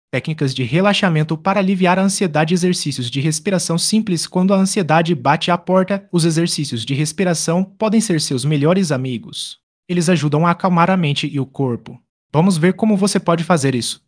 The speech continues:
Um, respiração profunda. Inspire pelo nariz contando até quatro.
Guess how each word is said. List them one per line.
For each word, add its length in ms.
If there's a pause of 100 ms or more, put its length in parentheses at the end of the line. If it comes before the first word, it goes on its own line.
Um, 240 (420)
respiração 540
profunda. 600 (140)
Inspire 380
pelo 200
nariz 320
contando 440
até 180
quatro. 480